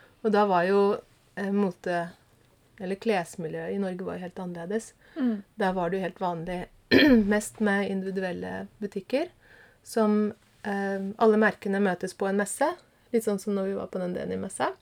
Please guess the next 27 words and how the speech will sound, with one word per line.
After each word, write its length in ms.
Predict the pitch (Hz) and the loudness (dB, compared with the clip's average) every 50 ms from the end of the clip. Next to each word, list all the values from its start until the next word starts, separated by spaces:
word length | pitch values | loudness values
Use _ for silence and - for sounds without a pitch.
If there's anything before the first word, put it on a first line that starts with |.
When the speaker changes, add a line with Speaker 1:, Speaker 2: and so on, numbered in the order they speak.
| _ _ - | _ _ -10
Speaker 2:
Ja. 160 | 277 294 370 - - - - - - _ _ - | -8 -8 -8 -8 -10 -20 -20 -20 -20 _ _ 2
Speaker 1:
Eh, 240 | 262 262 262 262 262 254 | 6 6 8 8 8 6
de 140 | 240 262 262 | 6 4 4
viser 280 | 254 247 226 - 240 240 | 4 2 4 4 4 6
varene 260 | 226 208 202 196 190 | 6 4 4 2 0
sine, 380 | - 202 190 196 214 240 294 349 370 359 - - 269 262 _ _ _ - 226 | -2 -2 0 2 4 4 4 4 2 0 -6 -16 -18 -18 _ _ _ -10 -2
forhandlerne 840 | - 269 262 233 220 208 196 202 - - 202 220 247 262 269 269 262 | 2 2 4 4 2 2 0 -4 -4 -2 0 2 2 2 2 2 4
går 180 | 247 240 233 226 | 4 4 6 4
rundt 160 | 226 220 - | 2 2 0
omkring 360 | 226 220 254 285 339 359 359 330 | -2 -2 0 -2 -2 -2 -2 -4
og 40 | |
sier: 140 | - 277 262 | -2 -2 -2
«Vi 80 | 247 226 | -2 -2
skal 140 | - 233 208 | -2 -4 -2
ha 80 | 220 | -2
det 80 | 196 190 | -4 -4
merket 260 | 190 190 180 - 190 | -4 -6 -6 -6 -6
og 60 | 185 | -4
det 100 | 185 180 | -4 -4
merket 240 | 185 180 - - 190 | -4 -6 -8 -8 -8
og 80 | 185 180 | -8 -6
det 80 | - 196 | -6 -6
merket, 440 | 190 190 - - 262 294 320 302 | -8 -8 -6 -2 -2 0 0 0
de 100 | 240 226 214 | 0 0 0
og 80 | 202 | 0
de 80 | 196 196 | -2 -4
tingene.» 360 | 190 - 202 202 208 226 277 | -6 -6 -6 -4 -2 0 0